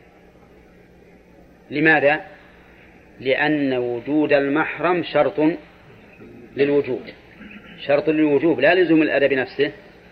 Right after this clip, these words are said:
والقول الثاني في المسألة أن وجود المحرم شرط، آه،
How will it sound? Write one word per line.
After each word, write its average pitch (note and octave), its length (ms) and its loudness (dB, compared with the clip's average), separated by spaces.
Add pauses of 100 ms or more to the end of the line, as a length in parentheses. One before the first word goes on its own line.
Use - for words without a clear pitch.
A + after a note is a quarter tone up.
(960)
والقول D3+ 380 4
الثاني C#3+ 440 0
في A#2+ 100 -10
المسألة C3+ 380 -4 (200)
أن C3 480 -4 (200)
وجود C3 360 -6
المحرم C3+ 560 -2 (560)
شرط، C#3+ 240 -2 (1500)
آه، C3 180 0